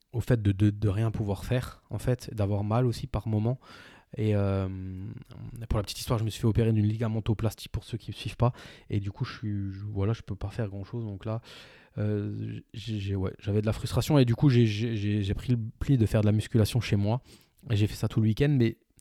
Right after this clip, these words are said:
je me connais. Et je vais bourriner comme un cochon.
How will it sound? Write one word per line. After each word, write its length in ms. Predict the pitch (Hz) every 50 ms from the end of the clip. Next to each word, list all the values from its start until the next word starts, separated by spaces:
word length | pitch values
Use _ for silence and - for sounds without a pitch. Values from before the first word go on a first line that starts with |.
| - - - - - - _ _ _ _ _ _ _ _ _ _ _ _ -
je 80 | 117 110
me 140 | 120 123
connais. 340 | 117 - 135 123 123 156 165 - _ _ _ - - _ _ _ _ _ _ _ _ _ _ _ - - -
Et 80 | -
je 100 | 123 101
vais 80 | 113 120
bourriner 360 | 113 113 120 127 135 135 131
comme 140 | - 123 117
un 60 | 117
cochon. 360 | 110 - 127 - - 151 175